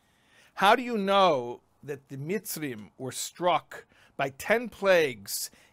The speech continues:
in Mitzrayim?" The Egyptians were struck with ten plagues in Egypt and fifty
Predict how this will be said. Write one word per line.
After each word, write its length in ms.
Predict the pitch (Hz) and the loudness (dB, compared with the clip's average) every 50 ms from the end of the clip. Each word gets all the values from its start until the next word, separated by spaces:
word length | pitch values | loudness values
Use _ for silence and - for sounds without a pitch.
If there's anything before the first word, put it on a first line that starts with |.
| _ _ | _ _
in 360 | - 196 208 208 202 185 165 - - - | -2 0 2 2 2 0 -4 -6 -8 -10
Mitzrayim?" 720 | 147 147 131 - - 131 131 117 113 120 123 143 160 160 | -10 -10 -8 -8 -6 -6 -4 -4 -4 -6 -8 -10 -10 -8
The 120 | 135 135 | -8 -8
Egyptians 480 | 139 131 143 180 175 - - 156 147 135 | -6 -4 -4 -4 -4 -4 -6 -10 -8 -8
were 140 | 143 139 135 | -8 -8 -8
struck 420 | - - - - 147 147 143 - | -10 -12 -8 -4 -4 -4 -4 -6
with 140 | - 135 - | -10 -16 -12
ten 240 | - - 170 165 160 | -6 -4 -4 -4 -4
plagues 320 | - 156 143 131 - - - - | -4 -4 -4 -4 -6 -10 -12 -10
in 220 | 160 156 151 147 - | -10 -10 -10 -10 -12
Egypt 560 | 135 123 113 101 139 170 185 - _ - - _ _ _ _ _ _ - - - - - - - | -14 -14 -10 -6 -4 -6 -6 -6 _ -20 -20 _ _ _ _ _ _ -20 -20 -20 -20 -20 -6 -4
and 160 | - 151 151 | -4 -4 -4
fifty 920 | - - - - - - 302 294 - - - - - 233 208 170 127 107 | -6 -12 -14 -2 2 4 4 4 2 -2 -10 -8 -8 -6 -6 -8 -10 -12